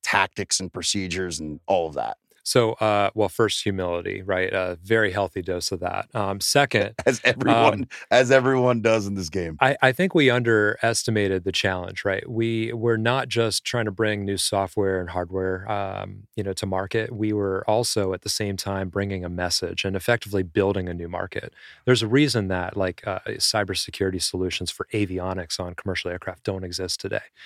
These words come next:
Speaker 2: It's really hard to do.
Speaker 1: Yep.
Speaker 2: And a lot of people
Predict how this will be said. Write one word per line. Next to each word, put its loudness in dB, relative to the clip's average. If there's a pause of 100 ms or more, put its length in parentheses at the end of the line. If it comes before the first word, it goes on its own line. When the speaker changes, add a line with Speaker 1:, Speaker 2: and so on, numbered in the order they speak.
(180)
Speaker 2:
It's 0
really 6
hard 4
to 0
do. 4
Speaker 1:
Yep. 0 (300)
Speaker 2:
And 4
a 4
lot 6
of -2
people 2